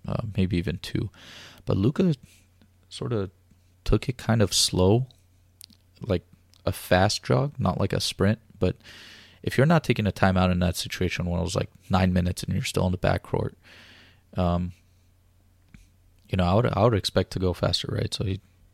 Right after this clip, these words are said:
sort of drove it all the way across, across the court to the rim for an easy basket. Looked like the Pelicans let him have that. Um,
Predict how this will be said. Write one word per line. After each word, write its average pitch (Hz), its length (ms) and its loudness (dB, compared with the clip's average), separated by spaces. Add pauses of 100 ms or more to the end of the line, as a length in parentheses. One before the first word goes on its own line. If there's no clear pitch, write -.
(560)
sort 104 200 0
of 101 140 2 (240)
drove 110 260 4
it 117 100 4
all 107 160 8
the 110 60 2
way 101 180 6
across, - 500 0
across - 320 -2
the - 60 -6
court - 420 -2
to 101 140 2
the 104 100 2
rim 95 340 2 (540)
for 90 440 -2 (120)
an 92 100 -2
easy 98 200 2
basket. 98 420 2
Looked 95 220 -4
like 95 140 -4
the 95 80 0
Pelicans 95 460 2
let 101 140 2
him 101 100 0
have 95 200 2
that. 95 280 2 (440)
Um, 90 460 -6